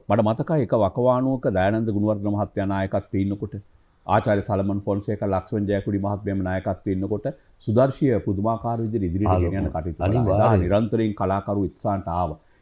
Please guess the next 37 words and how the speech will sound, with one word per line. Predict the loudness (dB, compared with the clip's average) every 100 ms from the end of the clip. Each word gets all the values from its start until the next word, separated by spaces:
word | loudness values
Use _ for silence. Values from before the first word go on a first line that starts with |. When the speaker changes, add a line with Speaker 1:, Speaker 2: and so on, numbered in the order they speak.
| -4
Speaker 1:
ඒ |
පසුගිය | -2 -2 -2 0 2
එක | 2
වකවානුවක | 0 -2 -2 0 0 -2 -4
එහෙම | -2 -2 -2
ආවේ | -2 0 0
නෑ. | 0 -2 -6 _
Speaker 2:
ඔව්. | -6 -6
Speaker 1:
ඒ | 4 4
ආවේ | 6 4 4
නැති | 2 4
වකවානුවේ | 4 4 4 2
තමයි | 2 0
ඔබලා | 4 2
පත් | 2 -2 0
වෙන්නේ. | -4 -4
ඔව්. | -6 4
Speaker 2:
ඇත්තටම | 4 4 4 6
දයානන්ද | 6 6 4 2
ගුණවර්ධන | 0 2 0 0 2
මහත්තයා, | 4 4 2 4 8 8 4 -4 -2 2
මේ | 2 4
හිටපු | 4 4 2 2
ඒ | 4
වකවානුව | 4 4 2 2 2 0
තමයි | 0 0 2 2 2
සුදර්ශිය | 0 0 0 0 0
ශාස්ත්‍රීයකම | 2 0 0 -2 -2 -4
කාලේ | 0 0 0 -4 -10 _ -20
සීමාව. | -6 -4 -2 -4 -8 -14 _ -20 -20 -10
ඒවා | 4 6 8 8
හැබැයි | 8 8 8 8
ඒ | 4
කාලේ | 4 4 4
මම | 4
හිටියේ | 2 2 2 -2
නැහැ. | -2 -10